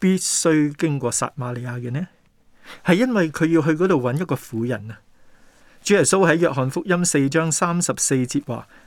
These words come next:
「我的食物就是遵行差我來者的旨意，作成他的工。」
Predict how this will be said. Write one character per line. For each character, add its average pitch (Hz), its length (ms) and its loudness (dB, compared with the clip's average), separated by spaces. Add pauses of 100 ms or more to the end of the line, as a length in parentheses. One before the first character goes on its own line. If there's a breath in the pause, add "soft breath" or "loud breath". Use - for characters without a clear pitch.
(360 soft breath)
「我 147 220 2
的 233 140 2
食 - 260 0
物 131 100 -4 (400 soft breath)
就 165 180 2
是 156 300 4
遵 226 180 0
行 127 220 -2
差 202 320 0
我 135 140 0
來 110 260 -2
者 123 240 -4
的 175 100 -2 (120)
旨 - 180 -2
意， 117 420 -6 (480)
作 143 280 2
成 117 420 -2
他 139 320 -2
的 139 100 -6 (120)
工。」 135 240 -6